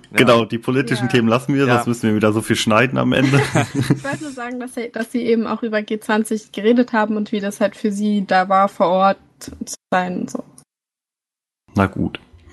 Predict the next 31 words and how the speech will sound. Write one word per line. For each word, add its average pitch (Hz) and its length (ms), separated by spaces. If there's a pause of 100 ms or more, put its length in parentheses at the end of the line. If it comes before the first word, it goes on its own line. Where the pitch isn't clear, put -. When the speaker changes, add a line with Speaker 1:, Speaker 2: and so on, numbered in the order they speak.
(240)
Speaker 2:
Kann 302 100
man 330 140
sich 269 140
auf 254 100
jeden 247 160
Fall 226 140
mal 208 120
anhören. 202 300
Also 202 160
ich - 80
fand, 220 160
das - 140
war 214 80
ein 214 100
sehr 202 160
sympathisches 208 720
Interview. 208 720
Aber - 320
Simon 208 320
ist 202 140
ja 196 80
sowieso 190 300
total 202 380
sympathisch. - 640
Also - 300
ist - 140
auch 220 120
meine, 202 260
einer 214 240
meiner 202 440
Lieblinge. 208 580